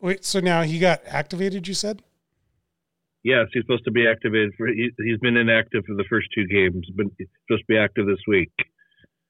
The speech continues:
Speaker 1: Okay. All right. I mean, it's a rookie.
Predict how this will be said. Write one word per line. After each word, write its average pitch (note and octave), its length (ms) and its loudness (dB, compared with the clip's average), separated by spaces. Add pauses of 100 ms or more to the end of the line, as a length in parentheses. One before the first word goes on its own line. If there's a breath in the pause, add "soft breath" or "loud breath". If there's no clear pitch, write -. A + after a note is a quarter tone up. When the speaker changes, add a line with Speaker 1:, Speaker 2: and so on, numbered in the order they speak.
(280)
Speaker 1:
Okay. E3 380 -6 (600 soft breath)
All E3 140 2
right. B3 220 -2
I G#3+ 100 0
mean, G#3+ 300 2 (1120)
it's G3 160 -6
a G#3+ 40 -6
rookie. A3 480 -2